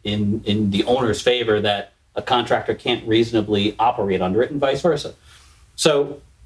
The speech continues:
you can always factor in these sorts of things with, you know, when it comes to change orders and whether that's a change in price or a change in time.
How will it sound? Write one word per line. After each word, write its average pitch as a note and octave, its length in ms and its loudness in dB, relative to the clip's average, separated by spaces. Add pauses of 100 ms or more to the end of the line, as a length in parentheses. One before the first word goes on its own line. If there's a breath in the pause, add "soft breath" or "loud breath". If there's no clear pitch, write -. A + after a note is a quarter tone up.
(140)
you C#3+ 160 0
can D3 180 4
always D3+ 580 0
factor - 440 -2
in B2 340 0
these G2+ 180 -2
sorts F#2+ 220 -2
of G2 80 -14
things G2+ 300 -6
with, - 180 -8
you G#2+ 100 0
know, G2+ 60 -2
when G2 120 -8
it F#2+ 60 -6
comes G2 200 -4
to G2 60 -6
change B2+ 380 -2
orders A2 340 0
and A2+ 80 -2
whether G#2+ 260 4
that's G#2 240 0
a - 40 -18
change G#2 300 -2
in F#2+ 140 -4
price A2+ 440 -2
or E2+ 120 -4
a F2 40 -4
change F#2+ 280 -2
in E2 120 -6
time. A2 540 -2